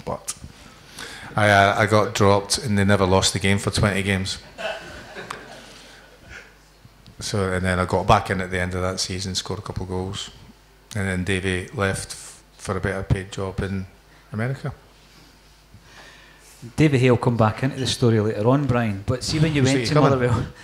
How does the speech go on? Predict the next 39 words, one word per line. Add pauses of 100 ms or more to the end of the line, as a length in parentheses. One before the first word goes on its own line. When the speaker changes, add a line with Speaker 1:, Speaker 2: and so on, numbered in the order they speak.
(260)
Speaker 2:
what
was
the
Speaker 1:
He's
not
coming,
is
he?
Speaker 2:
<laughs> (500)
No, (840)
he's
not
here
today.
<laughs> (840)
Who
were
the
experienced
guys
at
Motherwell
then
who,
who
maybe
Speaker 1:
Oh,
Speaker 2:
helped
you
along
as
a
Speaker 1:
great
Speaker 2:
young
guy?
Speaker 1:
people
there.
There
was,